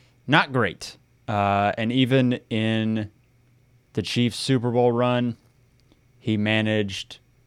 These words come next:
in his best game, uh, five catches for thirty yards. That was the divisional against Jacksonville. Two games after that, one catch for nine yards, one catch for five yards. So, Toney is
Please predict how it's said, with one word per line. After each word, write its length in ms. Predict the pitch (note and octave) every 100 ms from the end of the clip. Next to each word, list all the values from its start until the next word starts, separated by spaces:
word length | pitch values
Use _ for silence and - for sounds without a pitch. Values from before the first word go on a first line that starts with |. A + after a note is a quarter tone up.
| -
in 160 | A2
his 240 | G2+ G#2+ F2+
best 380 | F2 A2+ G#2+ -
game, 460 | G#2 G2+ G2 G2 -
uh, 240 | F#2+ F#2
five 300 | F#2 G2+ G2
catches 340 | - G2 G2 F2
for 140 | G2
thirty 280 | - F#2+ F#2+
yards. 440 | F#2 F#2+ F#2+ F#2
That 100 | - F#2+
was 100 | F#2
the 100 | F#2
divisional 420 | F#2 G2 F2+ F#2
against 220 | F2+ F2
Jacksonville. 680 | - G2 - F#2+ G2 G2 F#2+ _ _ _ _
Two 140 | - C3
games 220 | B2 A#2
after 220 | A#2+ A2+ A#2
that, 320 | A2+ A2+ - -
one 380 | F#2+ A2 A#2+
catch 300 | A2 A2+ A2
for 120 | - G#2+
nine 240 | G#2 G2+
yards, 300 | G2 G2 F#2
one 180 | G2+ G2
catch 220 | F#2+ F2+
for 120 | -
five 300 | F2 E2 D#2+
yards. 380 | D#2 A#1+ - - _ _ _ _ _ _ _ _ _ _ _ _ _ _ _ _ _ _ _
So, 280 | - A#2+ - - _ _ _ _ _ _ -
Toney 440 | D#3+ G3+ F#3+ F#3
is 380 | - C3+ A2